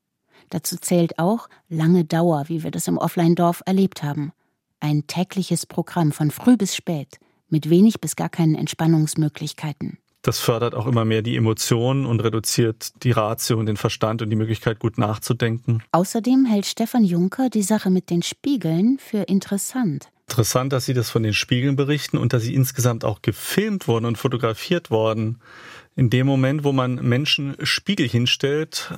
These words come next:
Speaker 2: entsteht der sogenannte Self-Observing Bias, also eine Verzerrung meiner eigenen Wahrnehmung, weil ich mich die ganze Zeit auch von außen beobachte.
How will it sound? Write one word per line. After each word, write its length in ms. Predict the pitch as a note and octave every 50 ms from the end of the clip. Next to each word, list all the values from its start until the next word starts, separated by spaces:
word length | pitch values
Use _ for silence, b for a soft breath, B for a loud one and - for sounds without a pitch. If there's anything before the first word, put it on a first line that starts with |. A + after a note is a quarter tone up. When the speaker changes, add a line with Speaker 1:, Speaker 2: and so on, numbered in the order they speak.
| -
Speaker 2:
entsteht 380 | - B2+ A#2+ - - C3 B2+ -
der 80 | C3
sogenannte 880 | A2+ - B2+ A#2+ B2 A#2 A#2 A#2 A#2 A2 - B2+ A#2 A2+ A2+ A#2 B2 B2 - _ b b b b b b b b b b b b b
Self-Observing 1300 | b - - - C#3 C#3 D#3+ F3 - - - - B2+ - - - - B2 A2 A2 A2 G2 A2+ G#2+ G#2+ G#2 G2+
Bias, 640 | - - G#2 G2 G2+ G2+ G2+ G2 G#2+ - - -
also 180 | - - A2+ B2
eine 180 | A2+ A2+ A2+ A2
Verzerrung 1120 | - - - B2 A2+ - - - - - - C3 C3 C3+ F3 F3+ F#3 G3 G3+ F#3+ F3+ E3
meiner 320 | D#3 C3 A#2+ A#2 A#2 A2+ A2
eigenen 480 | A2+ A2+ A#2+ B2+ B2 A#2+ A#2 A#2 A2+ -
Wahrnehmung, 800 | - A#2 G#2 A2 G#2+ A2+ B2 C#3 D3+ D#3 E3 E3 E3 F3+ E3+ D3
weil 140 | C3 A#2+ A#2+
ich 120 | - -
mich 100 | C3 B2+
die 120 | - -
ganze 260 | C#3 B2+ C3 C3 D3 C3
Zeit 280 | - - C3 C3 -
auch 280 | - B2 C3 D#3 D#3+ -
von 220 | - - D3 C3
außen 420 | G#2+ B2 C3 C3+ C3+ - - A#2 A2
beobachte. 760 | - B2 A#2 B2 A#2+ A2+ A#2+ A2+ G#2+ - - C3 C#3+ C#3+